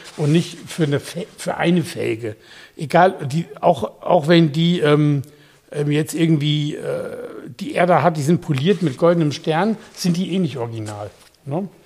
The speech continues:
Gut, jeder kann machen, was er will über die Jahre, aber, ey, sorry, ich zahle doch nicht viertausend Euro für ein paar Felgen für einen Volvo zweihundertvierzig.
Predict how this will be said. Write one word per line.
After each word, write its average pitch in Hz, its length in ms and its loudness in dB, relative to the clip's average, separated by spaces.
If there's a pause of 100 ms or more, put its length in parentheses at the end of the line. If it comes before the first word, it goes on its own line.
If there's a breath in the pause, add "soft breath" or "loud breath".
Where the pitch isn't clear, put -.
(280 soft breath)
Gut, 131 220 -8
jeder 165 200 2
kann 143 180 -4
machen, 165 220 0
was 143 140 4
er 131 120 0
will 190 140 0
über 147 180 0
die 123 140 -8
Jahre, 120 440 0 (480 loud breath)
aber, 151 420 4
ey, 139 140 2
sorry, 180 320 4
ich 147 140 -2
zahle 175 220 4
doch 175 100 6
nicht 160 180 4
viertausend 170 640 4
Euro 170 280 4
für 147 120 0
ein 147 80 0
paar 147 160 2
Felgen 165 360 -2
für 151 80 -2
einen 135 100 -2
Volvo 156 240 2
zweihundertvierzig. 143 880 -4